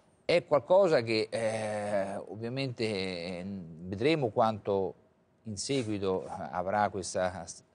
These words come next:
strategia che è nota di Bersani, di quello di andare, di provarci, di andare avanti, riuscirà ad, a reggere e non si scontrerà magari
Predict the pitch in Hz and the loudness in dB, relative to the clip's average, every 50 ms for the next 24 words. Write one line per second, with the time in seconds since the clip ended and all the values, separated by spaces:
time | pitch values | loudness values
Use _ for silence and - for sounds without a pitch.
0 | _ _ _ _ _ - - 92 82 87 92 82 92 117 135 123 95 101 95 98 | _ _ _ _ _ -8 -6 -4 -4 -2 -2 -2 0 2 2 2 2 2 0 2
1 | 113 127 135 120 98 98 87 87 98 90 85 92 90 - - 135 127 117 104 95 | 4 4 4 4 4 0 -2 -2 -6 -6 -6 -6 -6 -4 0 0 0 2 0 -2
2 | 90 87 92 95 95 92 92 90 92 95 104 113 110 98 92 87 92 98 107 113 | -6 -6 -6 -6 -6 -6 -8 -8 -6 -2 0 0 0 0 -2 -4 -2 2 4 4
3 | 113 104 - - - 92 82 92 92 85 - - - _ _ - - - 95 98 | 4 4 2 -2 -8 -12 -12 -12 -12 -12 -14 -18 -20 _ _ -16 -12 -10 -4 0
4 | 98 101 117 120 123 135 147 160 156 - - 92 80 - _ _ _ _ _ _ | 2 4 4 4 4 4 4 2 0 -4 -8 -12 -14 -14 _ _ _ _ _ _
5 | _ _ _ _ _ _ _ - 113 113 110 101 - - 113 117 120 117 117 - | _ _ _ _ _ _ _ -4 -2 -2 -2 -2 -4 -2 2 4 4 4 4 2
6 | - - 107 107 107 107 104 101 104 101 - - 107 107 131 139 127 110 95 90 | 2 2 2 2 2 2 2 2 2 2 2 2 2 2 4 4 4 4 2 -2
7 | 95 98 87 90 90 90 82 76 73 76 98 104 98 104 113 120 117 101 - - | -2 -2 -2 -2 -2 -4 -6 -8 -8 -6 -4 -4 -4 -4 -4 -6 -6 -6 -6 -8
8 | 110 95 - - 117 110 107 92 120 120 120 117 113 113 113 101 - - - - | -8 -8 -6 -4 -4 -4 -2 2 2 4 6 6 4 4 2 0 -4 -12 -20 -20
9 | - 87 98 95 98 98 98 101 104 101 98 | -16 -12 -8 -4 -2 0 2 2 2 2 -2